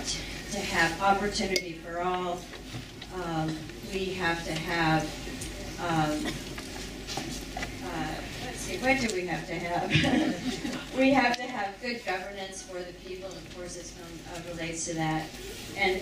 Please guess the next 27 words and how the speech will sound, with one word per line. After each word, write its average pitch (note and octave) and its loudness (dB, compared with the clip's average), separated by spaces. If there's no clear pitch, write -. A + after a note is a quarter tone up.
protection A3 4
of G3+ 0
our F#3 2
natural F3 -2
resources. D#3+ 0
That - 2
includes F3+ 0
our D#3 0
people F3+ 0
and F3+ 2
our D#3+ 4
lands E3 0
and D#3+ -4
our D3 -2
waters. - -6
So G3+ 4
we're G3 10
all A3+ 10
about E3+ 4
that. - 0
And G3+ 6
tonight, A#3+ 8
this A#3 2
film, F#3+ 2
um, F3+ 2
relates F3+ 0
to, E3+ 0